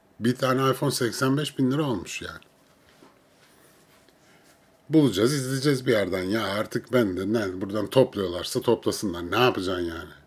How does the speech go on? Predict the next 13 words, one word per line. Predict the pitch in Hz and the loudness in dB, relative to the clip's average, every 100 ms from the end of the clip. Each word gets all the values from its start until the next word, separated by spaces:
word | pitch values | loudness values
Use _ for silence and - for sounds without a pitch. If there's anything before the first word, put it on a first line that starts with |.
| _ | _
Nereden | 101 127 139 127 120 | 0 4 4 4 4
izleyeceksin | 104 90 90 98 | 4 0 -6 -4
orijinal? | 95 90 98 135 - - - - _ | -2 -4 -6 -10 -12 -20 -20 -20 _
Ben | 98 135 139 | 0 2 4
her | 131 165 151 | 4 4 4
tarafım, | 143 127 123 104 | 0 0 0 -2
bir | 104 | 0
tarafımı | - 139 131 - 147 165 | 4 6 6 6 8 8
yırtıyorum | 123 - - 104 95 | 8 4 2 0 2
her | 95 110 | 0 0
şeyi | 95 95 98 | -2 -2 0
orijinal | 92 90 90 98 92 92 - - | 2 0 -2 -2 -4 -6 -12 -14
yani | 92 92 87 | -10 -6 -6